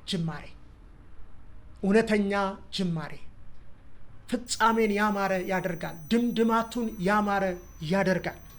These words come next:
የታመነ ጅማሬ የታላቅ ፍጻሜ ማረጋገጫ እንደሆነ ይሄ የእግዚአብሔር ቃል ይናገራል። እንዴት ብንጀምር ነው ፍጻሜያችን ያማረ የሚሆነው? እንዴት ብንጀምር ነው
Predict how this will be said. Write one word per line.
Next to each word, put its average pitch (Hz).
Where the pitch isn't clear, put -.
የታመነ 254
ጅማሬ 220
የታላቅ 254
ፍጻሜ 269
ማረጋገጫ 233
እንደሆነ 220
ይሄ 214
የእግዚአብሔር 196
ቃል 196
ይናገራል። 190
እንዴት 233
ብንጀምር 202
ነው 175
ፍጻሜያችን 220
ያማረ 254
የሚሆነው? 175
እንዴት 214
ብንጀምር 185
ነው 160